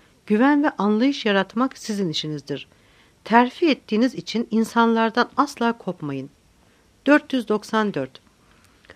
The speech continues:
O mevkiye kendisinin gelmesi gerektiğini düşünen kişilerle görüşün. İdeal olanı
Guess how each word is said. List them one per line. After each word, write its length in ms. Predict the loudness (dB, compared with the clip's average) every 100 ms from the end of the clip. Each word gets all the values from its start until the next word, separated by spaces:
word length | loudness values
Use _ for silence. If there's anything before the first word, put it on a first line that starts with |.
| _ _ _
O 100 | 4
mevkiye 720 | 6 6 6 2 -4 -2 -2 -6 _
kendisinin 680 | 2 4 4 2 2 4 6
gelmesi 500 | 6 4 2 -4 -2
gerektiğini 560 | 0 0 -2 -6 -6 -6
düşünen 420 | -6 0 0 0
kişilerle 520 | 0 0 0 -4 -4
görüşün. 480 | -6 -8 -8 -12 -14 _ _ _ _ _ -8
İdeal 360 | 4 6 6
olanı 460 | 4 0 0 0